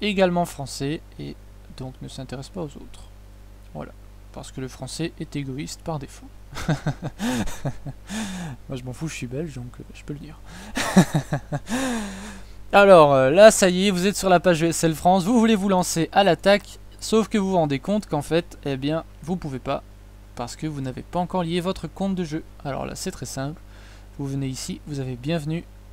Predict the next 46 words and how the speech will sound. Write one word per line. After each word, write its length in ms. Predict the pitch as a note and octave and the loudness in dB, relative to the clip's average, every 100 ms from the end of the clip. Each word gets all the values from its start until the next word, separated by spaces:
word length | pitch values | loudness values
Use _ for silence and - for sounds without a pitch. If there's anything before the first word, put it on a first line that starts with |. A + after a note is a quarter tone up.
| - - | -20 -20
forum, 440 | - D3+ C3+ C3+ - - | -8 -4 -4 -6 -10 -18
créer 180 | - D#3+ | -8 -6
un 60 | C#3 | -4
compte 240 | C3+ B2+ | -6 -8
E 20 | |
S 160 | B2+ - | -8 -4
L, 160 | D3+ | -4
créer 220 | - - E3 | -6 -6 -4
une 80 | |
équipe 320 | C3+ - E3+ - | -4 -8 -10 -8
et 180 | D#3 E3+ - - | -6 -6 -6 0
enregistrer 520 | G3 E3+ D#3+ - F3+ | 0 0 -4 -6 -6
son 180 | - D#3+ | -4 -6
compte 200 | E3 D#3+ | -4 -4
de 80 | |
jeu. 180 | D3+ C3 - - - - - | -4 -6 -10 -16 -20 -20 -18
Cette 300 | - - G#3+ | -6 0 2
étape, 360 | A3+ - G3 - | 2 6 4 6
elle 100 | E3+ | 2
est 100 | D#3 - | 0 2
impérative, 840 | G#3+ A3+ - F#3+ E3+ - C#3+ D3+ - | 2 2 2 4 4 2 -6 -8 -2
parce 220 | C#3 - | -2 -2
que 80 | B2+ | -4
si 160 | - | 0
vous 100 | G#3+ | 2
le 60 | G3 | 2
faites 180 | - C3+ | 0 -6
pas, 240 | - C3+ - | -4 -4 -6
tout 100 | - | -14
simplement, 540 | D3 C#3+ B2+ C3 C3 - - | -8 -8 -6 -6 -8 -12 -12
et 80 | - | -12
qu'on 180 | - C3+ | -10 -10
porte 280 | B2 E3 - | -4 -6 -4
réclamation 580 | D3+ - F#3+ E3 - C#3 | -8 -2 0 0 -4 -6
contre 280 | G3+ - | -6 -4
vous, 200 | D#3 E3+ - - - - - - - - - | -4 -4 -8 -16 -20 -20 -20 -20 -20 -18 -8
vous 180 | D#3 | -4
serez 380 | G#3+ - F#3 G3 - | -2 0 -2 -2 -8
disqualifié, 1000 | D3+ C#3 A3 - A3 G3+ F#3+ - E3 - | -16 -2 -2 0 2 2 0 -2 -4 -2
et 60 | D3+ | -6
je 140 | B2+ | -6
pense 300 | C3 C3+ B2+ | -6 -8 -6
même 160 | D3 E3+ | -4 -4
que 120 | - | -6
ça 220 | C#3 - | -8 -6
ira 540 | C#3 C3+ C3+ C3+ C3+ | -4 -2 -2 -4 -4